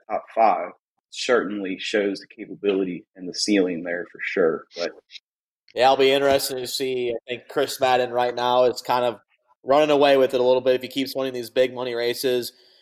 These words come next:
Speaker 2: But I think this is the year where we have, like, four or five, possibly six guys that they start to get hot, get to, like, that double digit range. You know, they could contend for it. It'll be interesting to see. Say if, like, I'll just use Brandon Overton. He only has twelve wins on the year, but he wins the million.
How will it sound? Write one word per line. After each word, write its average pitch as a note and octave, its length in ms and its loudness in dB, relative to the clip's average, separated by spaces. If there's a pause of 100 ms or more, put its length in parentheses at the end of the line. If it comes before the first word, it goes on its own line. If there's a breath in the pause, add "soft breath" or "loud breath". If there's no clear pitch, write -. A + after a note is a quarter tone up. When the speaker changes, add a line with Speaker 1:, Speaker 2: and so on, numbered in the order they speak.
(160 soft breath)
Speaker 2:
But B2 60 4
I D3+ 100 6
think E3 160 4
this D#3 160 2
is - 60 -6
the C#3+ 80 -2
year C#3+ 220 4
where C3+ 100 4
we C3 140 4
have, B2+ 160 6
like, A#2 260 0
four C3+ 180 4
or B2+ 60 4
five, A#2+ 400 2 (320)
possibly C3+ 340 -2
six B2+ 300 -6
guys A#2 360 0
that G#2+ 60 -8
they A#2+ 120 -4
start G#2 240 -6
to B2 80 -12
get A2 160 -4
hot, A#2 340 0 (320 soft breath)
get C3+ 180 0
to, C3 120 0
like, A#2+ 160 0
that A#2 200 -2
double A#2 220 0
digit A2+ 380 -4
range. A2+ 520 -10 (460)
You A2 120 -8
know, A2+ 80 0
they B2 100 4
could B2+ 160 -6
contend C#3 420 -2
for G#2+ 300 2
it. - 60 -10 (280 loud breath)
It'll B2 140 2
be C#3+ 120 4
interesting D3 460 2
to - 20 -2
see. D3+ 260 0
Say C#3 240 2
if, C3+ 100 0
like, C3 260 2 (760)
I'll C3 100 -2
just C3+ 120 -6
use C3+ 100 -6
Brandon C3 280 -2
Overton. C3 380 2
He C3+ 100 -4
only C3 180 0
has A#2 140 -2
twelve C3+ 300 2
wins C3 260 -2
on B2+ 100 0
the A#2 100 -8
year, D3+ 160 2
but B2+ 120 0
he B2 80 -4
wins B2 240 -4
the - 100 -12
million. A#2+ 360 -2